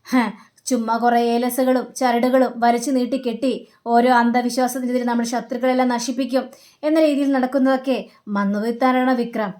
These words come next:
നമ്മൾ നല്ല രീതിയിൽ ചിന്തിച്ചു നോക്ക്, അപ്പം മനസ്സിലാവും കാര്യങ്ങളൊക്കെ എന്നും പറഞ്ഞുകൊണ്ട് അവിടെ നിന്ന് നമ്മുടെ വേദ പോവുക. വിക്രം ഇതെല്ലാം കേട്ടിട്ട് ആകെ അങ്കലാപ്പിൽ നിൽക്കുകയും ചെയ്യുകയാണ്. ഈ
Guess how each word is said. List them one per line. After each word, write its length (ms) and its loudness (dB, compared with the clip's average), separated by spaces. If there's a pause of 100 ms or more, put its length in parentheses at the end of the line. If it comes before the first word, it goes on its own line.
(240)
നമ്മൾ 280 -2 (440)
നല്ല 240 -4
രീതിയിൽ 340 -2
ചിന്തിച്ചു 360 -2
നോക്ക്, 260 -2 (360)
അപ്പം 220 -4
മനസ്സിലാവും 540 0
കാര്യങ്ങളൊക്കെ 540 -4 (220)
എന്നും 260 2
പറഞ്ഞുകൊണ്ട് 480 -4 (840)
അവിടെ 280 6
നിന്ന് 120 4
നമ്മുടെ 220 4
വേദ 260 -2
പോവുക. 320 -2 (280)
വിക്രം 260 -2
ഇതെല്ലാം 420 2
കേട്ടിട്ട് 420 0 (400)
ആകെ 220 4
അങ്കലാപ്പിൽ 480 0
നിൽക്കുകയും 360 0
ചെയ്യുകയാണ്. 360 -6 (440)
ഈ 120 -2